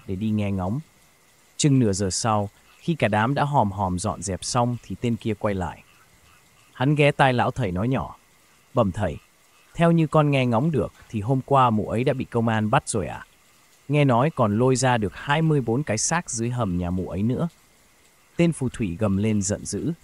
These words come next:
đôi mắt hắn vằn lên những tia máu, hắn nghiến răng nói, "Mẹ kiếp, hỏng hết kế hoạch của ta rồi." Tại trụ sở công an phường, một người mặc một bộ đồ vest lịch sự bước vào xin được thăm tù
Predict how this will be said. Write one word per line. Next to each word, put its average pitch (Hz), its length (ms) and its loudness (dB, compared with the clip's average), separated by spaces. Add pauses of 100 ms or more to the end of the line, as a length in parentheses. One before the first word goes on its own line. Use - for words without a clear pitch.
(340)
đôi 143 140 6
mắt 156 180 2
hắn 127 220 -2
vằn 104 280 0
lên 113 160 2
những 101 120 -2
tia 117 180 -4
máu, 101 360 -2 (220)
hắn 107 260 0
nghiến 107 200 2
răng 117 200 0
nói, 95 260 -2 (380)
"Mẹ 131 180 2
kiếp, 190 220 2 (380)
hỏng 113 240 2
hết 180 220 2
kế 170 100 2
hoạch 147 260 2
của 87 100 -8
ta 110 240 -2
rồi." 87 220 -6 (640)
Tại 131 160 4
trụ 127 180 -4
sở 117 380 2
công 117 140 0
an 107 160 0
phường, 82 300 -6 (540)
một 131 180 -2
người 127 140 4
mặc 123 240 4
một 113 200 0
bộ 110 160 0
đồ 104 200 0
vest 135 340 0 (200)
lịch 110 200 -4
sự 127 300 -2 (360)
bước 185 220 4
vào 117 160 4
xin 131 200 -2
được 104 160 -2
thăm 117 200 -2
tù 78 280 -4